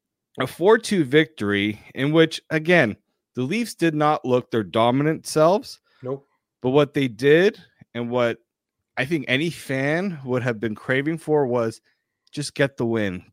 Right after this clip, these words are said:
Speaker 1: Get, even if it's an, a bit of an ugly one, do the things you need to do that you have not been able to do the last few weeks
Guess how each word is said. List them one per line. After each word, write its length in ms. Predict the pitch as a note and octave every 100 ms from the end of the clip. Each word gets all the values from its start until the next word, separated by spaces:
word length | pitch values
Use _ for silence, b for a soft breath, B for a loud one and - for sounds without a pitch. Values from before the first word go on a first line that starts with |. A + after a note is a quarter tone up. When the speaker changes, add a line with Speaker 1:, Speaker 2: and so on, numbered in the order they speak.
| _
Speaker 1:
Get, 260 | C3+ D3 -
even 260 | F3+ G3+
if 120 | G3 F#3
it's 160 | -
an, 140 | D3 -
a 120 | -
bit 160 | A#2 C#3+
of 80 | C3
an 100 | B2
ugly 300 | B2 B2 B2
one, 300 | G2+ G2 F#2 _ _ _ _ _ _ _ _
do 140 | D3 A#3
the 100 | A#3
things 320 | G3+ F#3+ C3+
you 100 | D3
need 160 | C#3+ B2
to 80 |
do 160 | A2 B2+
that 100 | A#2
you 120 | G#2+
have 220 | A#2 B2
not 260 | B2 A#2+ A#2
been 120 | A2+
able 180 | A2 G#2
to 120 | -
do 180 | F2 G#2+
the 100 | F#2+
last 340 | F#2+ F#2+ -
few 140 | - G2+
weeks 220 | G2